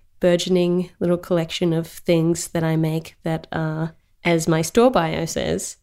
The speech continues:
for people with feelings, just like me. So thanks for following me along in this little Etsy journey that I've been going on. And if you want to start your own store, you should get to it toot sweet,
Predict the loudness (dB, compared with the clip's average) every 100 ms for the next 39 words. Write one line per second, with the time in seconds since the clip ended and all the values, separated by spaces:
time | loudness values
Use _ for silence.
0 | _ -4 -4 -2 -4 -2 -2 -4 -4 -6
1 | -6 -10 -14 -20 _ _ -8 -6 -8 -8
2 | -8 -10 _ _ _ -20 -16 0 2 4
3 | 2 0 0 2 4 4 2 2 2 2
4 | 0 -2 -4 -2 0 0 -4 -4 -2 0
5 | -2 -4 -8 -6 -6 -6 -4 -2 -2 -4
6 | -6 -4 -4 -4 -6 -6 -4 -6 -8 -16
7 | -20 _ 2 2 4 0 0 0 4 4
8 | 4 4 2 0 2 2 0 -2 0 2
9 | 4 2 2 -2 0 -2 0 0 0 0
10 | 0 0 0 -2 0 2 0 -2 0 0
11 | -2 -8